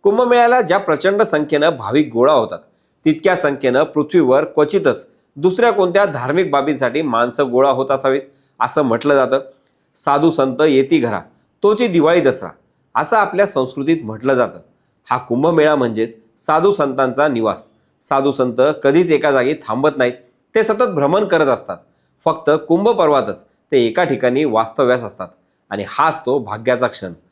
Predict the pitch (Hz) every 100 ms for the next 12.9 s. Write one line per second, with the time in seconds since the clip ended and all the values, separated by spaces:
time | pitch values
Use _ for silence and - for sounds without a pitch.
0 | _ _ 107 127 123 131 113 110 151 127
1 | 120 117 127 139 - 117 123 110 101 98
2 | 87 87 131 156 214 196 139 117 95 87
3 | - _ 98 98 175 151 139 123 - 147
4 | 123 117 127 131 139 127 113 139 147 127
5 | 135 131 120 127 110 117 110 110 127 -
6 | 113 123 151 135 117 - 123 104 117 117
7 | 107 110 104 95 87 _ _ _ _ 117
8 | 113 110 - 107 110 117 113 110 123 110
9 | 107 156 156 139 95 87 - _ _ 175
10 | 185 190 202 208 208 208 131 165 151 123
11 | 123 147 156 117 123 123 120 104 85 -
12 | _ _ _ - 110 143 147 104